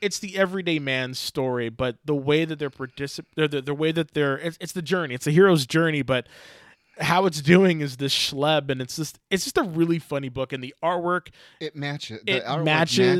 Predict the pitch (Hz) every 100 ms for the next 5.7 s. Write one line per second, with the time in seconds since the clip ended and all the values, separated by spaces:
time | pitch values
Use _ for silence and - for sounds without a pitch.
0 | 170 110 98 - _ _ _ 165 165 165
1 | 156 147 151 - 139 113 135 - 180 220
2 | 151 170 165 151 143 135 - 156 151 -
3 | _ _ _ _ _ _ _ _ _ _
4 | _ _ _ _ - 202 226 269 247 175
5 | 143 156 151 120 117 104 104